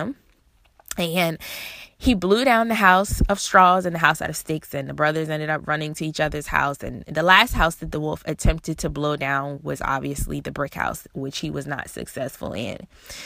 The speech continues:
So this brought, brings me to my first point of, you know, when the wolf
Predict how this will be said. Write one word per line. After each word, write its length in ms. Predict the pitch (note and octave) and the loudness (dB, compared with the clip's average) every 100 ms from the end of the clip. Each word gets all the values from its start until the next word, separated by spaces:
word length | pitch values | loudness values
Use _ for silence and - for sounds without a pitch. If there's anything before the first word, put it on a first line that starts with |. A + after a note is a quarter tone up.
| - - | -16 -4
So 520 | - A#3+ G#3+ G#3+ G#3 _ _ | 6 8 8 6 -2 _ _
this 360 | F3 F#3+ C4+ G#3+ | -2 2 2 2
brought, 360 | F3 F3+ G3 | 6 6 6
brings 300 | E3+ F#3+ A#3+ | 2 0 0
me 160 | G3+ D#3+ | -2 -4
to 140 | - | -4
my 180 | D3+ D3+ | -4 -4
first 460 | C#3+ - E3 F3 - | -2 2 4 2 -4
point 600 | - D#3+ D3 D3 - - - | -8 -4 -4 -6 -10 -10 -2
of, 480 | C#3+ C#3+ D3 C#3+ - | 0 0 -2 -6 -8
you 160 | - D#3 | -4 -4
know, 380 | D3 C#3+ D3 D3+ _ _ _ _ _ | -2 -2 -4 -6 _ _ _ _ _
when 580 | D#3 D#3+ D#3+ D#3 D#3 D#3 | -2 0 2 -2 -6 -4
the 140 | E3 | -2
wolf 520 | D3+ E3 F3+ - - | 0 2 2 -2 -14